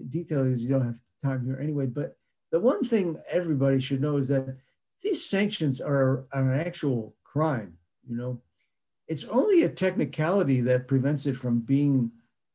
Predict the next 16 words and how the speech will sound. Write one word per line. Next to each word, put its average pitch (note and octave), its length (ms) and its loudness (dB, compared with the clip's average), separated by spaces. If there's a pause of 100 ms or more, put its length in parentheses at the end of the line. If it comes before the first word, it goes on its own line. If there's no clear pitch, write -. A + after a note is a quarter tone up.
uh, A2+ 380 -4 (440)
uh, G#2 160 -16 (120)
a B2 60 -12
crime C#3+ 460 -2
under C3 260 2
the B2 160 -2
Geneva C#3 560 0
Convention. C3+ 640 -2
The A#2+ 140 -10
Geneva D#3+ 460 -6
Convention C3+ 680 -4 (360)
has B2+ 160 0
very C#3+ 680 0
explicit, C3+ 760 -4 (640)
um, A#2 480 -2 (100)
language C3+ 640 0